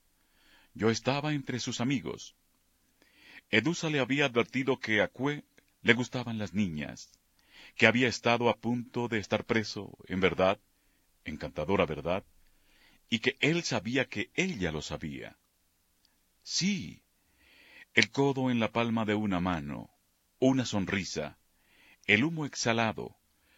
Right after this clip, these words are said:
la ceniza hacia el hogar, pálidas reminiscencias. Él, una sonrisa, lo sabía todo sobre cada uno y cada cosa,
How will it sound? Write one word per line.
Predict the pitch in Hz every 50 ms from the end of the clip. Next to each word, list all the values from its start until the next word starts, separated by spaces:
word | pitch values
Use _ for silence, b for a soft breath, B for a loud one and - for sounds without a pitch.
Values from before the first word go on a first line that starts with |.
| b b b b
la | b 87 92
ceniza | - 110 107 113 117 110 - 107 104
hacia | 101 98 - - 98 95 95
el | 90
hogar, | 90 78 85 90 78 67 - - - _ _ _ _ _ _ _ _ _ _ b b b b b b b b _ -
pálidas | - 110 127 113 92 73 65 65 67 -
reminiscencias. | 78 76 82 87 90 90 90 - - 107 90 73 67 - - 71 - - - - - - _ _ _ _ _ _ _ _ _ _ _ _ _ _ _ _
Él, | - 117 104 98 113 131 139 - _ _ _ _ _ _ _ _ _
una | - 85 82 85
sonrisa, | - - 90 82 101 92 - - 82 82 - _ B B B B B B B B B B B B B B
lo | - 113 113
sabía | - 127 131 175 175 151
todo | - - 156 147 147 135
sobre | - 139 127 123 113 -
cada | - - 139 131 - 101 95
uno | 92 110 117 107 82 76
y | 73
cada | - - 95 92 80 80
cosa, | - - 104 92 - - 92 95 -